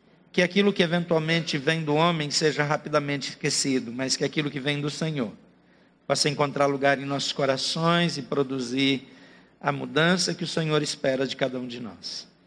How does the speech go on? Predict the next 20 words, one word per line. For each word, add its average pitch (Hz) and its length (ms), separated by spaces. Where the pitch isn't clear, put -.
Em 143 140
nome 135 240
de 113 80
Jesus, 120 440
amém. 113 260
Quando 240 200
nós 240 220
olhamos 214 400
pra 190 160
esse 175 200
texto 196 460
simples, 190 680
um 202 180
texto, 202 580
um 170 120
versículo 180 580
bem 156 460
conhecido, 143 600
muito 202 440
usado, 135 460